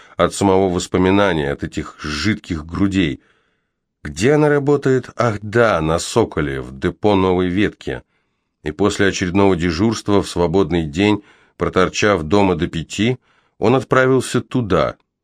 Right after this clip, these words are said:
Не повезет, так не повезет. Выйдет, поговорим, тогда ладно. Не выйдет, или вовсе соврала, что ушла из института.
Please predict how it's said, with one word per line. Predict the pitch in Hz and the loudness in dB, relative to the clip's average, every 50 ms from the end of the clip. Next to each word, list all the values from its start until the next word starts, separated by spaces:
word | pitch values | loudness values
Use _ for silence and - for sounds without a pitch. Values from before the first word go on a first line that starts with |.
| _ _ _ _ - | _ _ _ _ -2
Не | 101 104 | -2 -2
повезет, | 101 110 127 135 135 131 131 - 139 - - | 0 0 0 0 0 0 0 -2 -2 -2 -4
так | - - - | -6 -2 0
не | 117 110 | 0 0
повезет. | - 110 98 92 90 78 67 69 67 55 - _ _ _ _ _ _ _ _ _ _ _ _ _ - | 2 2 0 0 0 -2 -4 -6 -10 -10 -12 _ _ _ _ _ _ _ _ _ _ _ _ _ -6
Выйдет, | - 80 78 85 127 170 165 135 135 135 135 - - - - - | -6 -6 0 0 0 0 2 0 -2 -4 -4 -8 -16 -18 -16 -8
поговорим, | - 135 131 120 117 113 107 101 98 95 98 95 90 | -4 -4 0 2 2 4 4 4 2 2 2 0 0
тогда | 85 87 82 80 78 98 98 | 0 -2 -2 0 2 2 2
ладно. | 90 82 78 78 73 69 71 69 64 _ _ _ _ _ _ _ _ _ _ - | 2 2 0 0 -2 -4 -6 -6 -8 _ _ _ _ _ _ _ _ _ _ -4
Не | - 92 101 101 | 0 2 2 4
выйдет, | 95 123 147 151 135 120 123 110 - - - - - _ _ _ _ _ _ _ _ _ _ _ - | 4 2 2 0 0 -2 -6 -8 -8 -14 -16 -16 -20 _ _ _ _ _ _ _ _ _ _ _ -8
или | - 160 156 120 101 | -4 -2 2 2 2
вовсе | 87 76 98 131 131 - - - 120 113 110 104 85 80 _ _ _ _ | 2 2 2 0 0 0 -2 0 2 2 2 0 -2 -8 _ _ _ _
соврала, | - - - 95 90 92 95 95 92 92 90 87 | -12 -6 -4 -2 2 2 4 4 4 2 0 -2
что | 85 - - 85 82 | -4 -4 -6 -4 -4
ушла | 80 - - 87 85 85 82 | -4 -4 -2 0 2 2 2
из | 80 73 | 0 -2
института. | 78 78 - - - 80 - 85 80 - 76 71 | -4 -6 -8 -8 -12 -8 -6 -6 -4 -4 -4 -6